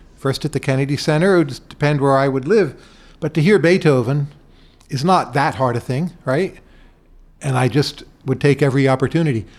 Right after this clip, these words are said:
I took, I drove up to New York City once, I think I was seventeen, uh, to hear Horwitz play at Carnegie Hall.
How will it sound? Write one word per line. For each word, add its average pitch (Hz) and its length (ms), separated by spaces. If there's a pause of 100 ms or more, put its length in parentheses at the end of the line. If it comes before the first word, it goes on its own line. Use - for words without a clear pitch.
(140)
I 131 100
took, - 460
I 147 80
drove 147 320
up 156 180
to 151 120
New 135 100
York 135 240
City 190 320
once, 170 280
I 135 60
think 135 240
I 131 80
was 120 160
seventeen, 170 840 (760)
uh, 123 200
to - 120
hear 156 200
Horwitz 208 380
play 110 320 (200)
at 117 100
Carnegie 127 380
Hall. 180 340